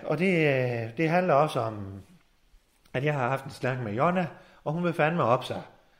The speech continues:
Så, øh, hun er jo allerede begyndt at indføre vegetarmad, og, øh, hun har købt, øh, det, hvad hedder det, sojamælk,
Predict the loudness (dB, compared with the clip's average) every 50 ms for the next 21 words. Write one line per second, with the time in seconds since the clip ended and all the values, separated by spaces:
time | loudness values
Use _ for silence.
0 | _ _ _ -4 0 0 2 2 2 2 0 0 0 -2 -4 -6 -8 -12 -18 -20
1 | _ _ _ -20 -12 -8 -6 -4 -2 -2 -2 0 2 2 4 4 4 4 4 4
2 | 4 4 2 2 0 0 0 0 0 0 0 -2 -4 -4 -4 -4 -4 -4 -4 -4
3 | -6 -6 -6 -6 -6 -6 -2 0 2 2 2 2 2 2 2 2 0 0 -2 -4
4 | -6 -8 -8 -10 -12 -12 -16 -20 _ _ _ _ _ _ -8 -6 -4 -4 -4 -4
5 | -2 -2 -4 -4 -4 -4 -4 -4 -4 -4 -4 -2 -2 -2 -4 -4 -4 -2 0 0
6 | 0 0 0 0 0 0 -2 -4 -8 -12 -14 -18 -20 _ _ _ _ _ _ _
7 | _ -20 -20 -20 -10 -2 2 2 4 4 4 2 2 0 -2 -2 -6 -10